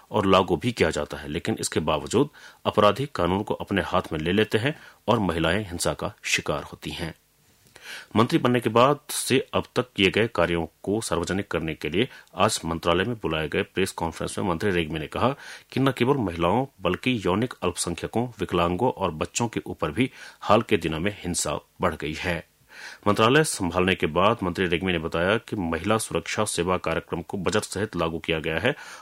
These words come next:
और महिलाओं के लिए आवंटित होने वाले बजट को बढ़ाया गया है। उन्होंने बताया कि अपने कार्यकाल के दौरान उन्होंने बच्चों के लिए नीति और विकलांग व्यक्तियों के लिए नीति दो हज़ार उनासी को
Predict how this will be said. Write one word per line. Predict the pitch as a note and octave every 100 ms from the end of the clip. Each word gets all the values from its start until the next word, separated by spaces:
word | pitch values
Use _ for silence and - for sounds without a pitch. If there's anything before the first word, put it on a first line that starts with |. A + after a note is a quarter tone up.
| -
और | B2+ B2
महिलाओं | F#2+ F2 A2 B2+
के | -
लिए | G#2+ A#2+ F2+
आवंटित | F2 F#2 A#2 -
होने | F2+ F2
वाले | E2+ E2
बजट | D#2+ F2 -
को | F#2 - _ -
बढ़ाया | F#2 F2 E2 D2+
गया | D#2+ F2
है। | E2 E2 D2 -
उन्होंने | E2+ D#2
बताया | D2 F2 A#2+ C3+ - - -
कि | -
अपने | - - C#3+
कार्यकाल | A#2+ A#2 A2+ A2
के | G#2
दौरान | F#2 G#2 -
उन्होंने | F#2 F#2 A2
बच्चों | F2 F2 A2
के | -
लिए | F#2 F2
नीति | D#2 F#2 A#2+ -
और | - A#2+
विकलांग | F#2+ F2 F#2 A2+
व्यक्तियों | F#2 E2+ - E2+
के | -
लिए | G#2+
नीति | F2+ E2+ A2
दो | G2 E2+
हज़ार | E2 G2+
उनासी | - F2 E2 E2 D#2+
को | - B2+